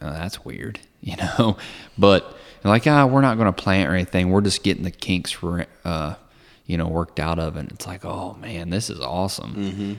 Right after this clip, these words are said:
Speaker 1: So it's, it's been great because we've, I mean, the V R T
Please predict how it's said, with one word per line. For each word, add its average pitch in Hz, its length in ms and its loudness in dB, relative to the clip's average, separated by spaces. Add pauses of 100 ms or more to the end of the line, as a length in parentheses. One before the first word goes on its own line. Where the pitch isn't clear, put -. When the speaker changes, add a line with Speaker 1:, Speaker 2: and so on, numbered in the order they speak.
(140)
Speaker 1:
So 82 560 0 (180)
it's, - 520 -4 (120)
it's 104 200 0
been 120 260 4
great 90 340 2
because 87 380 -6
we've, 85 260 -4 (1120)
I 104 100 -2
mean, 110 180 4
the 104 80 4
V 113 180 8
R 120 160 8
T 107 760 2